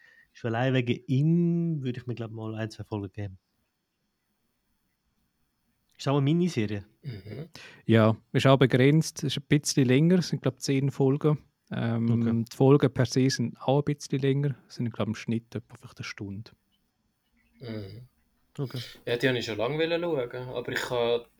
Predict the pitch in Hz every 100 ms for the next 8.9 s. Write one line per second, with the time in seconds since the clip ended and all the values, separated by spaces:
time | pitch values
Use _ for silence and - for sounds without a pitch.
0 | - 135 143 156 143 135 - 151 151 156
1 | 135 - 143 127 - - 120 113 110 104
2 | - _ - - 117 120 117 110 135 131
3 | - 113 - - - - _ _ _ _
4 | - 113 117 123 123 - 156 151 - 143
5 | 160 156 117 127 147 127 - 127 - 117
6 | 131 - 135 147 - - 139 151 147 -
7 | 139 - 160 160 - - - 135 123 120
8 | 120 123 135 - 160 147 156 156